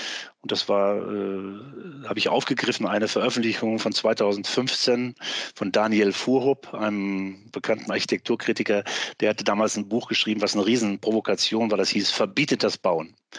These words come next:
„Verbietet das Bauen“. Und ganz ähnlich hat auch die Architekturbiennale vor ein paar Jahren mal das Thema gehabt: Reduce, Reuse, Recycle. Also auch der Gedanke,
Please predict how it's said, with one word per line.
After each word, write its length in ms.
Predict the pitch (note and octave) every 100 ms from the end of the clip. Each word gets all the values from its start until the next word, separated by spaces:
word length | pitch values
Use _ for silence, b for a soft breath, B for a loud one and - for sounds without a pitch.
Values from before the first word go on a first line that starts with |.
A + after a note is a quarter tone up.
| B B B
„Verbietet 480 | - G#2 A#2+ B2 A2+
das 120 | G2+
Bauen“. 440 | - G2+ C3+ D3+ - B B B B
Und 140 | G#2 G2
ganz 240 | A2+ A2+
ähnlich 320 | G2+ B2 A#2+
hat 120 | B2
auch 200 | E2+ G#2+
die 200 | G#2 G#2
Architekturbiennale 1400 | G#2 G#2 - - - C#3 C#3 B2 G#2 A2 A2+ A2+ A2+ A#2
vor 180 | A2 A2+
ein 80 | G#2
paar 200 | - A2
Jahren 260 | A2 G#2+ G#2
mal 100 | G2+
das 200 | F#2+ -
Thema 560 | A#2 A2 G#2 G2+ G2
gehabt: 440 | G2 F#2+ G2+ - -
Reduce, 840 | G#2+ A2 G#2 A2+ B2+ - - - - B B -
Reuse, 580 | A#2 A#2 A#2+ C3 -
Recycle. 580 | G#2+ G2+ - A2 B2+ A#2
Also 160 | G2 G2+
auch 140 | A2
der 140 | - A2+
Gedanke, 480 | A2 G#2+ A#2 A#2+